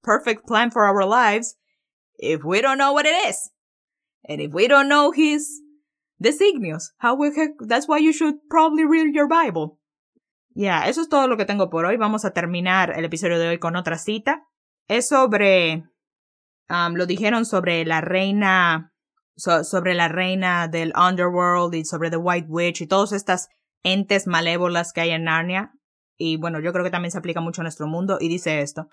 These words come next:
"Evil always means the same thing, but in every age they have a different plan for getting it." El enemigo, Satanás, usa los mismos planes y las mismas estrategias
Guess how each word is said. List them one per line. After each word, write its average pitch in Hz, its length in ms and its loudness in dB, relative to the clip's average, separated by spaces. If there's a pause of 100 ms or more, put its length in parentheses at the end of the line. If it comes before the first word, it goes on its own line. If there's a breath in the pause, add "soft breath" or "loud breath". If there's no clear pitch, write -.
(140 soft breath)
"Evil 214 460 2 (320)
always 202 360 4
means 190 300 -2
the 175 100 -2
same 180 280 -6
thing, 147 280 -6
but 202 160 4
in 226 140 4
every 302 380 4
age 170 340 0
they 185 160 -2
have 180 160 0
a 165 40 0
different 240 460 0
plan 202 380 0 (160)
for 208 180 4
getting 156 320 -2
it." 151 120 -8 (1080)
El 151 120 -8
enemigo, 247 680 -2
Satanás, - 600 -4
usa 175 240 -2
los 147 240 -4
mismos 233 520 0
planes 214 460 0
y - 20 0
las 151 160 -2
mismas 196 240 2
estrategias 196 640 -2